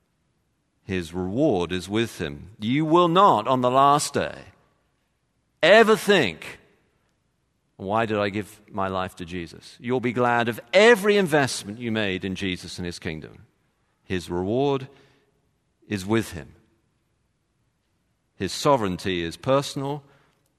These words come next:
powerful, and productive. But then let's look at His shepherding, our sovereign shepherd. And that too is in three,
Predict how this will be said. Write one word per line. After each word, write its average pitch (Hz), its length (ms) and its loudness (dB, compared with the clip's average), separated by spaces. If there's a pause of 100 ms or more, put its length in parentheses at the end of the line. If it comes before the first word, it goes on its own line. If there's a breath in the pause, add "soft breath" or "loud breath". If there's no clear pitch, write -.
powerful, 95 640 -4
and 92 440 -6 (1080)
productive. 110 720 -4 (180)
But 113 140 -6
then 143 160 0
let's 175 240 -4
look 123 180 0
at 131 100 -2
His 143 400 -6
shepherding, 98 680 -4 (920)
our 92 140 -6
sovereign 98 460 0
shepherd. 156 440 -4 (480 loud breath)
And 123 140 -2
that 151 240 0
too 175 220 6
is 117 140 2
in 117 120 0
three, 165 560 2